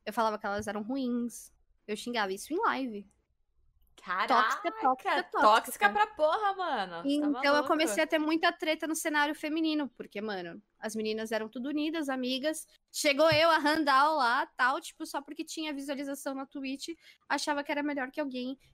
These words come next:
Speaker 1: e era escrota. Eu tive a minha fase. Foda, né?
Speaker 2: Caraca. Mas tá bem diferente agora, né, também.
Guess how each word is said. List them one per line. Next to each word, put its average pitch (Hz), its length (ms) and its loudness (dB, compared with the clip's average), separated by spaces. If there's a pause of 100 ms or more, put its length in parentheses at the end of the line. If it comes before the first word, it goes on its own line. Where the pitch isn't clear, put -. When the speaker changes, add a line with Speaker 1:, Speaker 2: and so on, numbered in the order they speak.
(120)
Speaker 1:
e 262 80 -4
era 254 100 -2
escrota. 202 600 -8
Eu 214 140 -2
tive 226 260 -8
a 214 40 -2
minha 220 140 -4
fase. - 460 -14 (1400)
Foda, 202 280 -4
né? 202 220 -10 (160)
Speaker 2:
Caraca. 196 960 -2 (220)
Mas 202 160 -6
tá 311 80 -6
bem 403 140 -8
diferente 466 480 -6
agora, 196 400 -2
né, 170 140 -8
também. 151 440 -14